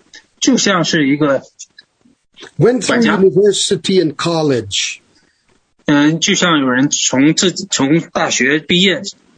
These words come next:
Speaker 2: Studied really hard.
Speaker 1: 学习了很多知识。
Speaker 2: But then the time comes.
Speaker 1: 然后到了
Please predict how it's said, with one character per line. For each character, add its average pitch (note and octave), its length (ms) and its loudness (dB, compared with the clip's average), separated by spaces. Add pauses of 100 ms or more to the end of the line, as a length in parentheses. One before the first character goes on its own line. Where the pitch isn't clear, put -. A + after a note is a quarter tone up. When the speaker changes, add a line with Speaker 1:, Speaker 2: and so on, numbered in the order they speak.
(100)
Speaker 2:
Studied B3+ 580 0
really A#3 500 2
hard. C#3+ 540 -4 (580)
Speaker 1:
学 E3+ 280 -2
习 E3 100 0
了 E3+ 120 0
很 A2+ 200 -4
多 E3 160 2
知 A3+ 200 0
识。 A#2 240 -4 (680)
Speaker 2:
But D#3 140 2
then F#3+ 220 2
the F#3 100 2
time F3 320 0
comes. C3 580 -4 (580)
Speaker 1:
然 C3 180 0
后 D#3 120 2
到 F3 240 0
了 B2+ 300 0